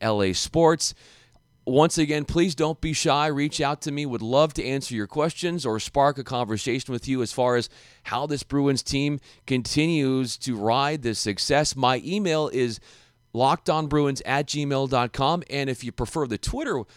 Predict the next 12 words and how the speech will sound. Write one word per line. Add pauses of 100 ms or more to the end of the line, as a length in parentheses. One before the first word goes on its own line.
(140)
world,
my
Twitter
handle
is (100)
at
Brian
Fenley, (420)
Brian
with
a
Y,